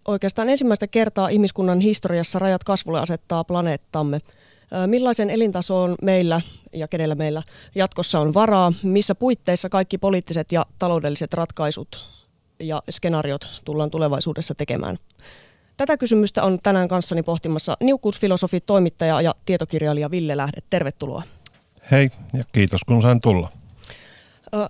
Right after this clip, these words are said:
Speaker 1: sulta ilmestyi pari vuotta sitten kirja Niukkuuden maailmassa, jossa kuvailet seikkaperäisesti kaikkia niitä niukkuuden muotoja, joihin ihmiskunnan on sopeuduttava. Ja tota, sä paitsi tietenkään, että et ole poliitikko,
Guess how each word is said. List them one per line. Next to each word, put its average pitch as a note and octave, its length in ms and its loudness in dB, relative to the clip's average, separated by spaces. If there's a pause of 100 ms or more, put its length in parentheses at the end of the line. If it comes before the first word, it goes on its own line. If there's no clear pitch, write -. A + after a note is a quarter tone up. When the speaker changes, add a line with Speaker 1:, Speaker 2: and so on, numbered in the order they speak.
(160)
Speaker 1:
sulta D4+ 320 0
ilmestyi C4 380 0
pari C4+ 240 2
vuotta G3 240 0
sitten F#3+ 480 0
kirja G3 400 2
Niukkuuden G3+ 460 2
maailmassa, F3 680 0
jossa F3+ 320 -4
kuvailet F3+ 500 0
seikkaperäisesti F3 960 -4 (140)
kaikkia G3 440 -2
niitä G#3+ 220 2
niukkuuden G3+ 480 2
muotoja, E3+ 480 0
joihin D#3 460 -2
ihmiskunnan E3 580 -2
on E3+ 260 -4
sopeuduttava. D#3 920 -6 (960)
Ja F#3+ 220 0 (140)
tota, F#3+ 320 -2 (580)
sä G3+ 260 2 (100)
paitsi F#3+ 280 0
tietenkään, F#3 500 0 (120)
että F#3 340 -4
et - 180 -4
ole F#3 120 0
poliitikko, F3+ 600 0